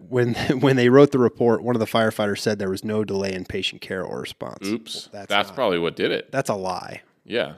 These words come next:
Speaker 1: Yeah, you can't do that. Uh, however, sources familiar with the investigation said the reason that Ambulance three was assigned to the call is because it was closer than another medic unit.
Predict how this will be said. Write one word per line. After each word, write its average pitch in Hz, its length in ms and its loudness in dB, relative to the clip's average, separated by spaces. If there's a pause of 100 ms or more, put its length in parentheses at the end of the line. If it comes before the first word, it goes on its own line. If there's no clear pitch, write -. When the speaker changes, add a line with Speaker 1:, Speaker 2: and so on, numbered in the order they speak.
(120)
Speaker 1:
Yeah, 104 280 -10
you - 140 -20
can't - 260 -14
do 101 140 -12
that. 65 220 -16 (840)
Uh, 104 200 2
however, 127 360 8
sources 135 380 2
familiar 127 380 4
with 117 120 2
the 120 80 -2
investigation 120 840 -2
said 110 220 -2
the 104 80 -4
reason 110 240 -2
that 107 100 -6
Ambulance 107 440 -4
three 117 320 0
was 104 100 -6
assigned 104 320 -6
to 98 60 -8
the - 80 -10
call 117 280 4
is 107 80 0
because 104 320 -8
it 104 80 -8
was - 120 -14
closer 117 440 -2
than 104 160 -6
another 101 280 -6
medic 98 320 -10
unit. - 260 -16